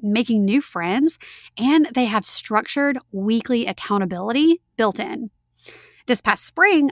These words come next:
I led a group coaching experience with four graduating seniors and members of the Broome Student Fellowship at San Diego State University. Our sessions every other week kicked off with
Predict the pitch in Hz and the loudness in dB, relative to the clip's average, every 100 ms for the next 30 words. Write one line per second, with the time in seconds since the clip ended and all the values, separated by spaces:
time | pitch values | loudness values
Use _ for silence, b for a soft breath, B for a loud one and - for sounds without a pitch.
0 | - 233 339 349 311 208 233 - 302 - | -2 0 4 6 6 4 0 2 0 2
1 | 277 233 - 196 202 208 - - 233 - | 0 0 -8 -10 -6 -6 -6 -4 -6 -6
2 | - 226 202 226 240 196 196 208 202 196 | -8 -4 0 0 2 2 4 2 0 -2
3 | 190 311 339 220 214 226 226 226 185 190 | 0 4 4 4 0 -2 0 0 0 0
4 | 208 208 208 190 202 196 190 190 202 202 | -2 -2 -4 -4 -4 -4 -2 -2 -2 -6
5 | 190 185 320 359 - 190 - B B B | -2 2 2 2 0 -4 -4 B B B
6 | 247 - 226 208 214 202 208 - 180 190 | -2 0 -2 0 0 0 -2 -4 -6 -2
7 | 202 370 - 240 240 240 _ B B B | 0 0 0 -4 -6 -8 _ B B B
8 | B - 247 277 339 339 349 381 - _ | B 2 4 4 2 4 4 2 -2 _
9 | _ - 208 226 254 339 226 285 - - | _ -4 0 2 2 2 0 -4 -10 -6
10 | 233 - 196 196 175 | -4 2 2 2 -4